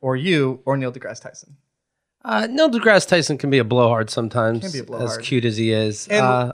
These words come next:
Speaker 2: I, I think
Speaker 1: yeah.
Speaker 2: I'm better on Twitter.
Speaker 1: And let me give you some advice, Neil.
Speaker 2: Yeah.
Speaker 1: Less teeth next time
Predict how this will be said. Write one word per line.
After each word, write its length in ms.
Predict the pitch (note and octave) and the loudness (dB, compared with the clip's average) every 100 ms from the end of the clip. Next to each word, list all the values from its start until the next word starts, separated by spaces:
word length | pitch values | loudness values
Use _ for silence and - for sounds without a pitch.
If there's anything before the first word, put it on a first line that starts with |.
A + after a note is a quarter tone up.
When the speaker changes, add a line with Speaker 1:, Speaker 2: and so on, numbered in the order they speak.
| - | -4
Speaker 2:
I, 380 | C#3+ B2 C3 C#3 | -4 -2 0 0
I 20 | |
think 200 | - D3 | 0 0
Speaker 1:
yeah. 80 | A2 | 0
Speaker 2:
I'm 100 | G#2 | 0
better 260 | G2+ G2+ | -4 -4
on 120 | G2+ | -8
Twitter. 280 | G2+ G#2 G2+ C#3 | -12 -12 -8 -6
Speaker 1:
And 120 | F#3 | -2
let 140 | B3 | -2
me 100 | C#4 | -2
give 200 | A3 G#3+ | -4 -4
you 100 | F#3 | -4
some 160 | F3 E3 | -6 -6
advice, 400 | C3+ B2+ B2 - | -2 -2 -2 -8
Neil. 360 | A#2+ - - - | -14 -20 -20 -18
Speaker 2:
Yeah. 180 | A#2 G2 G2+ _ | -12 -12 -14 _
Speaker 1:
Less 180 | C4 B3 | -10 -10
teeth 460 | - - C#3+ - _ - | -12 -12 -14 -14 _ -20
next 180 | A#2+ | -16
time 300 | - A2+ A2 | -14 -16 -16